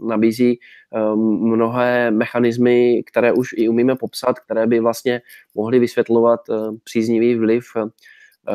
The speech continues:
takové nutričně bohaté, e, nízkosacharidové nebo ketogenní stravy.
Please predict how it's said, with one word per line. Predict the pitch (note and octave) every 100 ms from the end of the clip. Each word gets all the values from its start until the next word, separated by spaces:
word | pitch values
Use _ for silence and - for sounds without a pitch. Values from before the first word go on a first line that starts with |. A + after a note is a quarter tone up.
| G2+ G#2 G#2 G#2 G2+ -
takové | G#2+ _ _ - A2 A2+ A2+
nutričně | A2 A2+ G#2+ - A#2
bohaté, | A2+ A2+ A2 A#2 A2+ A2+
e, | - G#2+ G#2 G#2+ G#2 G2+ F#2 - A2+
nízkosacharidové | A2 - A2 A2+ A2+ A2 A2
nebo | A2+ A2+
ketogenní | A#2 G#2+ A2 A#2 A#2+
stravy. | - A2 A#2+